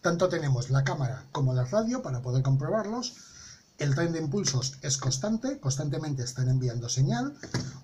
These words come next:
Un mando de aire acondicionado no envi-, eh, no emite señal constante, sino que solamente envía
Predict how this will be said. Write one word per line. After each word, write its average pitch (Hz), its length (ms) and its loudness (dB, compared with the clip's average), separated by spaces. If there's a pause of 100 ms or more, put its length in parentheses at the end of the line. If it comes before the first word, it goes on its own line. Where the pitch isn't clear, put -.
Un 202 140 2
mando 156 260 2
de 139 100 6
aire 139 100 4
acondicionado 165 800 -2
no 165 240 -2
envi-, 170 280 -2
eh, 175 120 -4
no 190 160 0
emite 214 480 -2
señal 175 640 0
constante, 135 720 2
sino 135 280 4
que 135 80 4
solamente 175 480 0
envía 226 440 -2